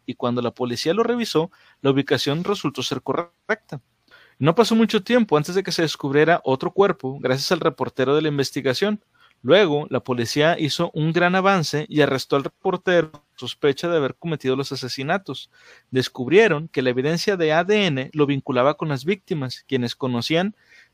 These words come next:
todas conocían a su madre y también se parecían mucho a ella. El periodista fue acusado de dos asesinatos y sospechó-, sospechoso de otros dos, pero se suicidó bajo, bajo custodia antes de que pudiera ser juzgado,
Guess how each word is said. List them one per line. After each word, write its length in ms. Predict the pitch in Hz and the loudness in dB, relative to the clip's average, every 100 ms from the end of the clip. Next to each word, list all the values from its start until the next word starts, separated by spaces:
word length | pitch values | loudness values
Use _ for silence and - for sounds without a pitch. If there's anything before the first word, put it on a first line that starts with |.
| _ | _
todas 520 | 196 240 185 185 - | 6 8 8 6 2
conocían 560 | - 147 131 160 165 180 | -2 -2 0 2 2 2
a 100 | 147 | -2
su 120 | - | -2
madre 460 | 139 190 214 127 139 _ _ - | 0 4 4 0 -6 _ _ -6
y 80 | 160 | 0
también 300 | 139 139 135 | 2 2 2
se 120 | 196 | 0
parecían 440 | 190 156 131 147 | 2 2 2 2
mucho 320 | 160 175 - | 2 0 0
a 100 | 160 | 0
ella. 240 | 202 226 151 _ _ - _ - | 0 -2 -8 _ _ -20 _ -6
El 120 | 127 | 0
periodista 560 | 143 135 190 233 190 | 2 2 2 0 0
fue 120 | - 160 | 2 0
acusado 520 | 190 165 175 190 190 | 0 0 2 2 0
de 180 | 147 120 | -2 0
dos 220 | 165 - | 0 -2
asesinatos 760 | 233 226 233 226 214 131 135 - | -2 -2 2 0 0 -4 -6 -8
y 80 | 131 | -6
sospechó-, 640 | 131 - 139 - 165 - _ | -6 -6 -8 -2 -2 -2 _
sospechoso 640 | - 175 - 131 160 - | -6 -4 -2 -2 0 0
de 80 | 165 | 2
otros 340 | 147 160 156 139 | 2 2 -2 0
dos, 300 | 196 190 - - - - _ | -2 -2 -12 -20 -20 -20 _
pero 220 | - 135 127 | -2 0 0
se 140 | 139 | -2
suicidó 600 | - 160 - 214 175 202 - | -4 -2 0 2 2 2 -2
bajo, 320 | 160 151 151 - | -2 -2 -6 0
bajo 300 | 147 131 135 | 2 2 -2
custodia 600 | 135 - 202 175 165 - | -8 0 0 2 -2 0
antes 280 | 143 139 170 | -2 -2 -6
de 60 | 180 | -8
que 80 | - | -6
pudiera 280 | 139 135 | 0 0
ser 140 | 135 139 | 0 -2
juzgado, 580 | - 135 131 170 147 | -2 -4 0 0 0